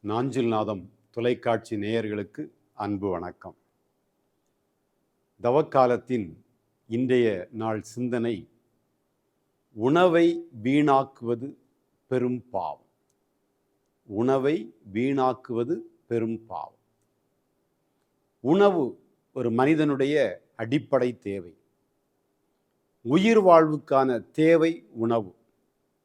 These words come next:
மனிதனுக்கு ஆற்றலை தருவது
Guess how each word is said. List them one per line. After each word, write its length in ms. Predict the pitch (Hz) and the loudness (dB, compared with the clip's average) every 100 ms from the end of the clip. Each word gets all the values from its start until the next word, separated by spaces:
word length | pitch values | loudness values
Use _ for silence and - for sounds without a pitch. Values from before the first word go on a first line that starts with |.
| _ _ _ _ _ _ | _ _ _ _ _ _
மனிதனுக்கு 760 | 120 143 139 131 127 117 117 - | 0 0 2 0 -2 -6 -6 -4
ஆற்றலை 640 | 113 156 180 - 160 147 | 2 2 2 0 0 0
தருவது 520 | - 123 117 117 143 | -2 -2 -2 -4 -6